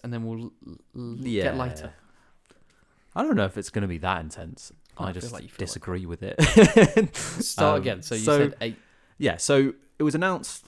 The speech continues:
Speaker 2: like, kinda like a week ago or so, I
Speaker 1: Hmm.
Speaker 2: think, that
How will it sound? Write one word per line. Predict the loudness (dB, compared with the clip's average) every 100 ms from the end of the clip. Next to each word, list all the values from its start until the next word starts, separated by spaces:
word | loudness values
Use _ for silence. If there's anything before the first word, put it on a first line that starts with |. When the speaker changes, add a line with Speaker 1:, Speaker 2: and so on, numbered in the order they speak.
| _ -8
Speaker 2:
like, | -8 -8 -8
kinda | -6
like | -4 -4
a |
week | -6 -8 -8
ago | -6 -4 -6 -10 _ -20 -18
or | -16
so, | -8 -6 -4
I |
Speaker 1:
Hmm. | -4
Speaker 2:
think, | -6 -8 _ _ -20 _ -4
that | -4